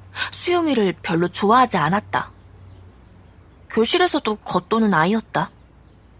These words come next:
아침이면 눌뚱한 표정으로 교실에 들어왔는데 그 모습을 볼 때면 마치 거울 속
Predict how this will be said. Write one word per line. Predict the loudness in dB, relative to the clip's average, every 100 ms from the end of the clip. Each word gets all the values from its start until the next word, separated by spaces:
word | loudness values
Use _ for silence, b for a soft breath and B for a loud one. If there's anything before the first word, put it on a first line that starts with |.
| -20 -20 -20 -20 -20 -20 -20 -20 -20 -20 -2
아침이면 | 0 0 0 0 0 2 2 2 0 -2
눌뚱한 | -2 -4 -4 -2 0 -2
표정으로 | -4 -2 0 0 -4 -6
교실에 | -4 -2 -2 -2
들어왔는데 | 0 0 2 2 0 0 0 0 B B B B B -20 -20 -20 -10
그 | -2
모습을 | 0 2 0 0 -2
볼 | -2 -4
때면 | 0 0 2 2 0 -4 -8 -20 -20 -20 -20 -20 -14
마치 | -2 -2 0 -4 -4 -4 -6 B B B -20 -10
거울 | -2 0 0
속 | -2 -4 -6 -6